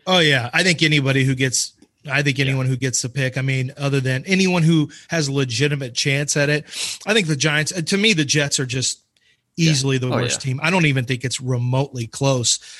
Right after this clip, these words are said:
Speaker 1: that the Jets are the worst team. So I'm already figuring out where Sam Darnold is gonna go.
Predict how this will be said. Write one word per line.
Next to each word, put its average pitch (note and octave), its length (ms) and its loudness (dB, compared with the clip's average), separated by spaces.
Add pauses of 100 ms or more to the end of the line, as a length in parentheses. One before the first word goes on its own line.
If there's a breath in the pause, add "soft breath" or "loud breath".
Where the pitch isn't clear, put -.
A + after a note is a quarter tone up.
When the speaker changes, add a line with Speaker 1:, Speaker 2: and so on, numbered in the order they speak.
(140 loud breath)
Speaker 1:
that B2+ 120 -2
the C3+ 120 2
Jets C3 320 0
are C#3+ 40 0
the C3 80 0
worst B2+ 320 -2
team. C3 220 0
So C3+ 300 0 (260 loud breath)
I'm E3+ 160 2
already D3+ 200 4
figuring C3+ 300 2
out B2+ 140 -2
where C3 220 0
Sam C3+ 280 0
Darnold B2 460 -2
is A2+ 120 -4
gonna B2 180 -2
go. A#2 320 -4